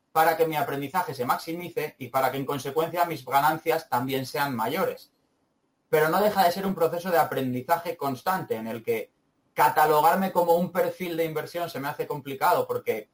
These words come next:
hay días en los que me levanto y digo, "Hoy no inviertas", hay días en los que me levanto y digo, "Y me como el mundo". Y en esa consecuencia, pues, hay muchas piedras que saltar.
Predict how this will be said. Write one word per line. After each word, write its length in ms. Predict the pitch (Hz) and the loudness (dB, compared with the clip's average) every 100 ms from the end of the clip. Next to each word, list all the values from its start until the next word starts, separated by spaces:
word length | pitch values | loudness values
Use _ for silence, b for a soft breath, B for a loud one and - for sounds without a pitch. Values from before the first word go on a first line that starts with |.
| _ - | _ 2
hay 160 | 160 | 4
días 240 | 190 185 185 | 4 2 0
en 60 | |
los 80 | 170 | -2
que 80 | 170 | 0
me 100 | 165 | 4
levanto 300 | 165 170 170 | 6 4 2
y 60 | 165 | 0
digo, 260 | 160 143 | 2 2
"Hoy 160 | 160 165 | 2 2
no 100 | 165 | 0
inviertas", 640 | 160 170 - 139 139 - _ _ _ | 0 0 2 0 -4 -6 _ _ _
hay 180 | 151 165 | 2 2
días 220 | 185 175 | 2 0
en 80 | 170 | 0
los 80 | 160 | -4
que 80 | 170 | 0
me 100 | 165 | 2
levanto 300 | 160 165 165 | 4 2 0
y 40 | |
digo, 160 | 165 165 | 2 2
"Y 20 | |
me 100 | 151 | 0
como 200 | 147 147 | -4 -4
el 60 | 151 | -4
mundo". 380 | 160 110 101 _ _ _ _ _ _ | -4 -6 -8 _ _ _ _ _ _
Y 120 | - 110 | -16 -12
en 100 | 117 | -8
esa 180 | 131 | -6
consecuencia, 680 | 139 139 147 151 160 156 - | -4 -2 0 2 4 4 4
pues, 320 | 127 120 - - | 2 -4 -6 -8
hay 120 | 123 | -6
muchas 280 | 143 131 127 | -6 -8 -10
piedras 380 | - 123 120 - | -4 -2 0 -4
que 100 | 127 | -4
saltar. 480 | 123 - - 123 | -6 -4 -4 -6